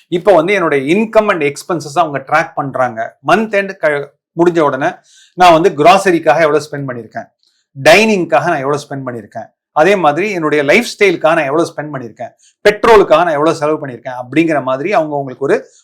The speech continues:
ஒரு முப்பதாயிரம் வாங்குறவங்களுக்கு ஒரு மாதிரி கொடுக்குறாங்க அப்படின்னாங்கன்னா, என்னை பொறுத்தளவுக்கு இந்த மாதிரி ஸ்மால் இன்வெஸ்டர்ஸ்லாம் அதை எக்ஸ்ப்ளோர் பண்றதுல எந்த விதமான தவறும் கிடையாது. ஏன்னா at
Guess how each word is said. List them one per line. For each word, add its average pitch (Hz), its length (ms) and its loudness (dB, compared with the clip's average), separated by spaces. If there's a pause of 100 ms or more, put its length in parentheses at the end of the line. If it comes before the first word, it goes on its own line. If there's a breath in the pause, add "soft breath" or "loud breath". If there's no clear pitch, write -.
(140)
ஒரு 180 160 8
முப்பதாயிரம் 196 500 6
வாங்குறவங்களுக்கு 175 560 0
ஒரு 147 140 -2
மாதிரி 175 160 0
கொடுக்குறாங்க 143 460 -2
அப்படின்னாங்கன்னா, 117 520 -12 (380)
என்னை 175 220 -2
பொறுத்தளவுக்கு 175 500 0 (460)
இந்த 156 160 -2
மாதிரி 180 240 4
ஸ்மால் 202 400 4
இன்வெஸ்டர்ஸ்லாம் 165 640 -2
அதை 160 100 -4 (100)
எக்ஸ்ப்ளோர் 208 360 2 (100)
பண்றதுல 139 360 -4
எந்த 147 200 -6
விதமான 139 320 -8 (480)
தவறும் 196 300 4
கிடையாது. 131 260 -2
ஏன்னா 208 180 0
at 139 60 -18